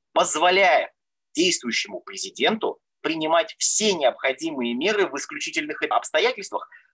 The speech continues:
в случае непосредственной угрозы национальным институтам безопасности или независимости страны. По сути, ситуация в Тунисе повторяет, наверное, египетскую ситуацию,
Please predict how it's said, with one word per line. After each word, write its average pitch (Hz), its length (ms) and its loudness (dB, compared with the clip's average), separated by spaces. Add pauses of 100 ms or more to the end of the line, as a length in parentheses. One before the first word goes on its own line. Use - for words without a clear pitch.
в - 80 -10
случае 202 380 -2
непосредственной 160 760 -4
угрозы 196 420 -2
национальным 151 640 0
институтам - 600 -6 (240)
безопасности - 800 0
или 175 160 -6
независимости 156 760 -4
страны. 156 460 -2 (400)
По 120 120 2
сути, - 560 -8 (380)
ситуация 160 600 0
в - 120 -20
Тунисе 220 680 -2 (160)
повторяет, 196 680 2
наверное, 180 480 2
египетскую 156 960 -14
ситуацию, 170 880 -2